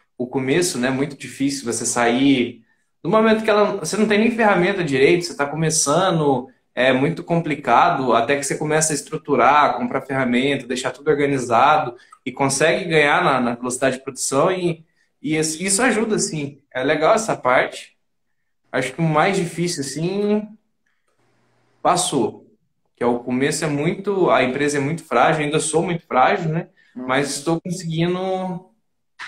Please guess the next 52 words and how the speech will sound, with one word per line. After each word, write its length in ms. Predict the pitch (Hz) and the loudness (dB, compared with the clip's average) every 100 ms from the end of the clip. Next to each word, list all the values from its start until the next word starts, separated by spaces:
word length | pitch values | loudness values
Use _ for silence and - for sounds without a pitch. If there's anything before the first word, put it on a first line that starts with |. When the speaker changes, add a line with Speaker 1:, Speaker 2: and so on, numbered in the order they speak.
| - - _ _ _ _ _ _ _ _ _ _ _ _ _ _ _ _ _ _ _ _ _ - | -18 -20 _ _ _ _ _ _ _ _ _ _ _ _ _ _ _ _ _ _ _ _ _ -14
Speaker 1:
estabilizar, 720 | - 175 202 185 135 135 135 123 | -4 -2 0 0 2 4 4 2
né? 280 | 131 160 - _ _ _ _ _ _ _ _ _ - | 0 -2 -8 _ _ _ _ _ _ _ _ _ -4
Speaker 2:
É, 180 | 110 | -2
devagarzinho 520 | 123 143 151 170 160 165 | 0 2 2 2 0 -6
a 20 | |
gente 60 | |
vai 140 | 170 165 | -8 -6
chegando. 420 | 196 185 147 143 _ _ _ _ | -8 -10 -12 -14 _ _ _ _
Outra 300 | 165 175 196 | -10 -6 -6
coisa 180 | 196 180 | -2 0
Speaker 1:
Sim. 80 | 160 | 2
Speaker 2:
que 60 | |
eu 40 | 175 | 2
achei 260 | 160 175 | 0 -4
massa 340 | 170 170 160 160 | -2 -2 -2 -6
aqui 200 | - 175 | -10 -10
na 120 | 160 | -10
Saturno, 440 | 151 151 175 190 | -10 -12 -10 -10
né, 200 | 175 180 | -8 -10
que 380 | 180 180 180 185 - | -10 -10 -8 -8 -6
a 120 | 147 | -10
gente 220 | 170 170 | -10 -16
faz 280 | - 175 180 | -6 -4 -4
parte 320 | - 165 165 | -6 -6 -6
do 80 | 175 | -10
processo, 600 | 175 180 190 143 117 - | -12 -12 -10 -10 -12 -12
né? 120 | 123 127 | -20 -20
Tudo 140 | 147 | -20
a 40 | 156 | -18
gente 180 | 147 | -12
vai 180 | 147 147 | -2 -2
mandando, 480 | 151 143 139 151 147 _ _ _ | -2 -8 -8 -8 -12 _ _ _
mandando 260 | - 135 139 | -14 -8 -2
as 140 | 139 | -4
dicas 260 | 135 139 135 | -4 -12 -12
pra 160 | 127 127 | -6 -4
você 300 | 127 123 123 | -6 -6 -4
aí, 280 | 120 123 | -4 -6
o 40 | 135 | -12
que 140 | 127 | -14
que 60 | - | -12
tá 160 | 131 | -8
gostando, 520 | 123 120 - - 139 127 | -6 -8 -10 -8 -8 -8
o 20 | |
que 160 | 139 | -10
que 100 | 135 | -10
não 160 | 131 123 | -10 -10
tá, 280 | 117 120 127 | -2 2 2
e 40 | |
já 120 | 131 127 | 2 2
vai 160 | 135 | 4
arrumando. 600 | 143 135 131 123 127 131 | 2 -2 -14 -14 -14 -14